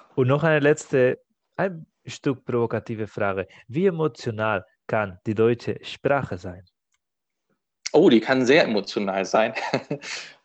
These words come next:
Speaker 2: Also es gibt ja unzählige Gedichte und Lieder, wo die Leute ihren Herzschmerz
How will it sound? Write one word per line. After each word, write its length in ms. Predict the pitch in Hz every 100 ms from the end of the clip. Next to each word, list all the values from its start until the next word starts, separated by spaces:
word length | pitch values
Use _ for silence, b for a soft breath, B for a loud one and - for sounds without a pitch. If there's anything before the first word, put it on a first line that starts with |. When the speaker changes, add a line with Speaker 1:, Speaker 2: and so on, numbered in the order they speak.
| -
Speaker 2:
Also 480 | - 120 113 123 120
es 160 | -
gibt 160 | 131 -
ja 100 | 117
unzählige 680 | 156 170 - 139 127 120 110
Gedichte 680 | 120 120 120 - 104 101 -
und 360 | 107 104 - -
Lieder, 720 | 117 113 131 110 101 101 101 98
wo 240 | 107 107
die 140 | 101 107
Leute 360 | 104 104 117
ihren 400 | - 113 107 104
Herzschmerz 960 | 104 135 135 - 117 107 107 - -